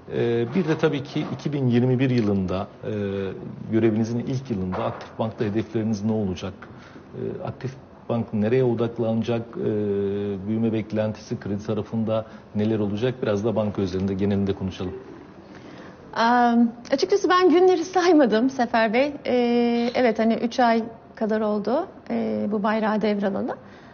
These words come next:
Speaker 2: E, ancak grubun içerisinde uzun zamandır bulunduğum için... e, çok kolay geçti. Öncelikle onu söyleyeyim. E, ben zaten ailenin bir üyesiyim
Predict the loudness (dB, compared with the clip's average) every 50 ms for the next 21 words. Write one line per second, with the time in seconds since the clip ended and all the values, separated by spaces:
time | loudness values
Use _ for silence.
0 | -18 -10 -6 -4 -2 0 0 0 0 0 0 0 0 0 0 0 2 2 4 4
1 | 4 4 2 0 -2 -2 0 -2 -2 0 0 0 0 2 2 4 4 4 4 4
2 | 2 2 0 0 0 0 0 0 0 0 0 0 0 0 -2 -4 -4 -8 -8 -8
3 | -10 -16 -20 -20 -20 -20 -20 -16 -10 -6 -4 -2 0 -2 -2 -2 -4 -6 -2 0
4 | 2 2 4 4 4 2 2 0 0 -2 -2 2 4 4 4 4 4 2 2 4
5 | 4 4 4 4 2 0 2 2 0 -2 -2 -2 -2 -2 0 2 2 2 2 0
6 | 0 0 0 2 2 2 2 2 2 2 4 4 4 2 2 0 0 -2 -2 -4
7 | -4 -6 -6 -4 -6